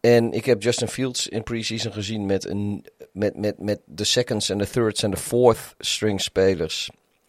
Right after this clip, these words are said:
En dat was veel indrukwekkender.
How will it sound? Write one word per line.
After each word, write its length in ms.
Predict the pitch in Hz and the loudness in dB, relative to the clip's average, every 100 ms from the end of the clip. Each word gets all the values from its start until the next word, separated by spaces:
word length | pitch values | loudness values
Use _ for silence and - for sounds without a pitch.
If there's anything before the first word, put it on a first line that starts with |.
| _ _ _ - _ _ | _ _ _ -20 _ _
En 460 | 107 113 107 98 85 | 0 2 2 -2 -6
dat 160 | 113 | -6
was 180 | 120 110 | -4 -2
veel 180 | 123 98 | -2 0
indrukwekkender. 680 | 104 101 98 123 131 85 | -2 -4 -4 -4 -2 -4